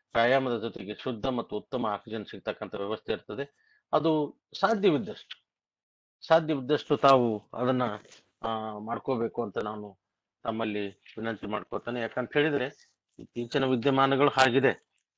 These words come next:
ಯಾಕಂದ್ರೆ ಈಗ ಅದಕ್ಕೂ ವೇಳೆ ಇಲ್ಲ, ಬೆಳಗ್ಗೆ ಮತ್ತು ಸಾಯಂಕಾಲದವರೆಗೆ ಅದನ್ನ ಮಾಡ್ಲಿಕ್ಕೂ ಸಹಿತ ಸಮಯ ಇಲ್ಲದೆ ಇರೋದ್ರಿಂದ at least ಅದಕ್ಕಾಗಿ ಒಂದು,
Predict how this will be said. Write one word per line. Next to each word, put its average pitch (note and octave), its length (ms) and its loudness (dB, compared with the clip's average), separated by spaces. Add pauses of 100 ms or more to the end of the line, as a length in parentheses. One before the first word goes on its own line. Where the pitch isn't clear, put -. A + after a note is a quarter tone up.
(220)
ಯಾಕಂದ್ರೆ A#2+ 640 2 (200)
ಈಗ A#2 120 -2
ಅದಕ್ಕೂ C#3 460 2
ವೇಳೆ C#3+ 340 6
ಇಲ್ಲ, G#2 140 -2 (520)
ಬೆಳಗ್ಗೆ A#2+ 420 2
ಮತ್ತು A#2+ 260 -2
ಸಾಯಂಕಾಲದವರೆಗೆ A#2+ 840 0 (480)
ಅದನ್ನ B2 340 2
ಮಾಡ್ಲಿಕ್ಕೂ A2+ 640 0
ಸಹಿತ B2 300 -2 (640)
ಸಮಯ C3+ 300 2
ಇಲ್ಲದೆ B2+ 280 2
ಇರೋದ್ರಿಂದ A#2+ 480 2 (1300)
at E3 140 -4
least G#3 260 -4
ಅದಕ್ಕಾಗಿ C3+ 640 0 (140)
ಒಂದು, A2+ 520 -6